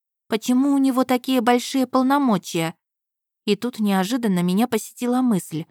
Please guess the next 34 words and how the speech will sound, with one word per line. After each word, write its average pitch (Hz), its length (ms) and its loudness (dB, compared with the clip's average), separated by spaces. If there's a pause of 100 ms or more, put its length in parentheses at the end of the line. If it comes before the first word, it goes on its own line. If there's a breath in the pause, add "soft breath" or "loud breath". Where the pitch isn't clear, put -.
(420)
А 175 120 -2
что 214 320 0
делал 180 380 2
Флор 220 460 -2 (200)
в - 80 -20
тот 214 160 2
момент 202 420 0
вблизи 190 480 -2
усадьбы, 170 640 -2 (280 soft breath)
когда 196 260 2
всполошенные 196 880 0
родственницы 185 640 -2
убежали 190 540 2
искать 214 320 -4
властей? 196 600 -4 (640)
Ни 214 180 0
в 233 80 -4
жизнь 165 380 0
не 165 120 -2
поверю, 190 380 0
что - 220 -4
он 190 220 0
был 208 160 0
по - 100 -4
служебным 185 600 -2
делам 214 360 -2 (200 soft breath)
в 185 40 -10
ближайшем 208 560 2
селе 170 460 -2 (300 soft breath)
или 269 160 2
проезжал 202 520 2
мимо 190 280 2
моего 208 340 2
дома. 151 400 0